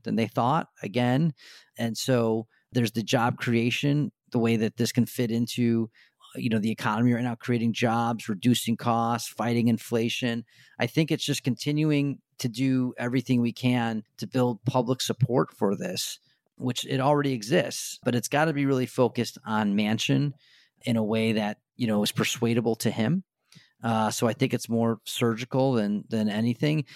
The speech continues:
My question back to you, Shane, is on the corporate tax reform part. So you have the revenue raiser on that part to pay for this that Manchin wants, but Sinema has said she's opposed to that.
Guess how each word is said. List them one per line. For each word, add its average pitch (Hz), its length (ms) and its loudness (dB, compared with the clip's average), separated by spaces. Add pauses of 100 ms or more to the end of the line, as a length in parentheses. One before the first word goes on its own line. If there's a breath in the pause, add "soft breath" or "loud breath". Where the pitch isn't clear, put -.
(140 loud breath)
My 147 100 2
question 160 380 0
back 143 220 0
to 117 100 -8
you, 160 160 4
Shane, 107 440 0
is 107 220 -4 (380 soft breath)
on 135 200 2
the 123 60 0
corporate - 380 0
tax - 360 -2
reform 113 360 0
part. 110 360 0
So 123 220 2
you 120 180 0
have 135 120 2
the 117 100 -4
revenue 160 440 2
raiser 110 340 0
on 110 120 0
that 156 240 0
part 110 260 0
to - 60 -14
pay 156 240 2
for 135 120 -6
this 113 200 0
that 98 140 -2
Manchin 117 340 0
wants, 139 320 0 (340 loud breath)
but 123 160 2 (180)
Sinema 143 640 0 (200)
has 120 160 0
said 123 140 0
she's 120 160 -2
opposed 208 380 2
to - 80 -14
that. - 260 -10